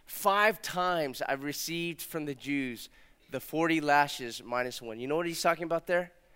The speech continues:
Remember what Jesus had to go through, that scourging and that whipping, when he was ultimately murdered? Paul says, "I did that five times." And he lived to tell about it.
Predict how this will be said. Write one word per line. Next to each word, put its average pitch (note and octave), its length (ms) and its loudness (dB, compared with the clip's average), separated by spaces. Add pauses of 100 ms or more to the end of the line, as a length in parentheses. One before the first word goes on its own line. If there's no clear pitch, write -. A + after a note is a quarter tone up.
(560)
Remember E3+ 240 2
what F3 160 2
Jesus E3+ 360 -2
had E3 200 4
to D#3+ 80 -8
go D3+ 180 2
through, D#3 140 -4
that C#3 200 0
scourging E3+ 600 2
and D#3+ 80 -2
that C#3+ 160 0
whipping, E3+ 420 -4 (1300)
when C#3+ 220 -2
he C#3+ 140 -4
was D3+ 140 0
ultimately D#3 540 -2
murdered? D3+ 420 -2 (1700)
Paul E3 200 -2
says, D3+ 220 -4
"I D3+ 60 4
did C#3 160 -6
that C3 160 0
five C#3 340 -2
times." B2 640 -16 (1120)
And C3 100 -8
he C3+ 60 -4
lived C#3+ 220 0
to C3+ 80 -8
tell C3 240 -2
about G2 260 -8
it. - 120 -20